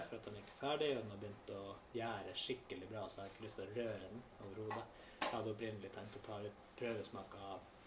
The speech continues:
av bare av gjærtanken, sånn at dere skulle se hva det faktisk blir. Eh, men for å forklare en av de ingrediensene som vi gjør aller mest av her på på høsten, så er det jo krøkebæra.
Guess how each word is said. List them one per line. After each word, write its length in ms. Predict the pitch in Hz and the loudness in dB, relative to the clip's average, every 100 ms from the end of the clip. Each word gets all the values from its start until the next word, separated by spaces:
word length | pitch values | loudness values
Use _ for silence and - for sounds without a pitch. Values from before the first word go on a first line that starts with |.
| - 110 | -10 -6
av 100 | 104 | 0
bare 260 | 104 101 107 | 0 2 2
av 120 | 101 113 | 2 4
gjærtanken, 640 | 120 110 - 110 107 101 110 | 2 2 -2 -2 0 -2 -4
sånn 100 | 101 | -8
at 80 | |
dere 140 | 101 - | -8 -4
skulle 180 | 107 - | -4 -2
se 160 | 113 - | -2 -2
hva 100 | 98 104 | -2 -2
det 120 | 107 - | -4 -6
faktisk 260 | 107 - | -6 0
blir. 240 | 123 113 - - - - - - - - - - - | 2 2 0 -10 -14 -14 -14 -14 -14 -14 -14 -10 2
Eh, 180 | 120 123 - - | 4 4 0 0
men 180 | 135 131 | 2 6
for 160 | 147 | 8
å 60 | 135 | 8
forklare 560 | 143 - 170 143 113 110 - 139 | 6 6 8 8 6 2 0 4
en 100 | 135 120 | 4 4
av 80 | 110 | 2
de 140 | 107 107 - - - - - - - - | 2 0 -2 -6 -8 -10 -12 -12 -8 2
ingrediensene 600 | 123 117 117 127 - 104 | 4 6 4 4 2 0
som 100 | 113 | 2
vi 80 | 110 | 2
gjør 140 | 120 - 185 | 0 6 8
aller 420 | 160 104 95 101 | 8 6 0 0
mest 320 | 123 - - 92 | 0 0 -2 -2
av 140 | 101 - - - | -2 -6 -6 0
her 220 | 110 98 - | 0 0 -4
på 140 | 104 98 95 98 98 101 - - - | -4 -2 -2 -2 -4 -6 -10 -14 -6
på 60 | 104 120 | 4 4
høsten, 320 | 135 - 156 - | 4 2 -4 0
så 140 | - | 12
er 60 | 98 | 12
det 100 | 110 | 12
jo 80 | - - - | 10 6 4
krøkebæra. 540 | 127 - - 95 113 | 4 2 -2 -2 -2